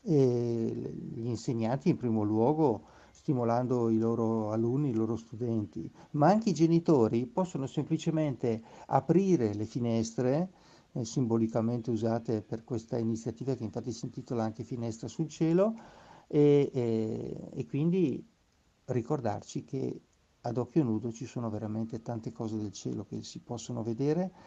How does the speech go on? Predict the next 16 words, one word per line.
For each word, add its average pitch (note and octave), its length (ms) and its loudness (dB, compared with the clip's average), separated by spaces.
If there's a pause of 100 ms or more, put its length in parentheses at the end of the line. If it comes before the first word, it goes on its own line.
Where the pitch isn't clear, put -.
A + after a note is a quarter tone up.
(320)
soprattutto F#3 1080 2
quando C#3+ 540 2
ci B2+ 200 -6
troviamo B2+ 920 -2 (240)
in D3 180 2
occasioni C#3+ 540 2
favorevoli C#3+ 600 2
magari A2+ 460 -2
per A#2+ 640 -2
ammirare A#2+ 720 -2
l'aspetto A2+ 800 -6
del B2 680 -8
cielo A#2+ 260 -2
notturno, B2+ 480 -4
quello B2 220 2
vero, G#2 380 2